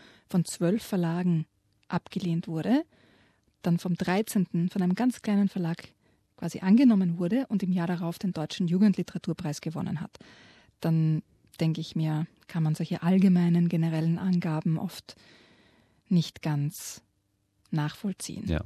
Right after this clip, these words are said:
Speaker 2: und ist auch ein gutes Beispiel. Das Buch ist auch schon mehrere Jahrzehnte alt.
Speaker 1: Mhm.
Speaker 2: Das war also Norbert Nackendick oder das nackte Nashorn von Michael Ende. Wir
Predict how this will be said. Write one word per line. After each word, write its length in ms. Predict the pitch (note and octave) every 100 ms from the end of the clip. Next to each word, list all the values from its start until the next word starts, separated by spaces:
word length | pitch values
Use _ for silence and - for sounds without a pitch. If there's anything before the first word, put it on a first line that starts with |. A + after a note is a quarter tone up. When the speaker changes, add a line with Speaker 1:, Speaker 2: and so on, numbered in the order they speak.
| -
Speaker 2:
und 80 | F#2+
ist 100 | F2+
auch 160 | F#2+ F2+
ein 180 | D#2+ D#2
gutes 280 | F2 E2+
Beispiel. 540 | - D#2+ E2 - F2+ E2+
Das 200 | F2+ D#2+
Buch 340 | - F2 E2
ist 140 | G#2 F2
auch 180 | F2
schon 320 | - F#2 E2 D#2+
mehrere 520 | E2 E2+ D#2+ D#2+ D#2 - - - _
Jahrzehnte 640 | D#2 D2 - D2 D2+ D2+ B1
alt. 400 | C#2+ D2 - - _ -
Speaker 1:
Mhm. 220 | F3 F3
Speaker 2:
Das 120 | -
war 120 | F#2+ F2
also 440 | F2 - F2+ E2 -
Norbert 400 | F#2+ G#2 F#2+ -
Nackendick 640 | F2 - C3+ A#2+ D3 -
oder 180 | G#2+ G2
das 200 | D#2+ -
nackte 460 | F#2+ - - G2+ -
Nashorn 680 | E2 D2+ E2+ - E2 E2
von 320 | D2 F2 E2+ E2+
Michael 460 | F#2+ E2+ E2+ D#2+
Ende. 400 | D#2+ G#2 D3 C#3 A2+ - -
Wir 220 | G#2+ G#2+